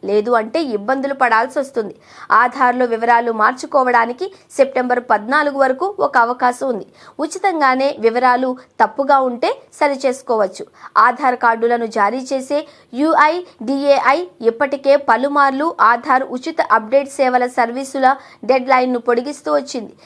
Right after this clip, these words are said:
ఇప్పుడు మీకు సెప్టెంబర్ పద్నాలుగు వరకు అవకాశం ఉంది. తరువాత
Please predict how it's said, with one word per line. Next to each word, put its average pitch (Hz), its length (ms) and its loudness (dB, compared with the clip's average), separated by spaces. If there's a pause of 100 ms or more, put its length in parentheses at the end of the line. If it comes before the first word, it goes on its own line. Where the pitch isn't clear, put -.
(140)
ఇప్పుడు 330 280 -2
మీకు 302 320 -2
సెప్టెంబర్ 262 540 -2
పద్నాలుగు 262 520 0
వరకు 262 300 2
అవకాశం 277 540 0
ఉంది. 202 200 -6 (280)
తరువాత 240 380 4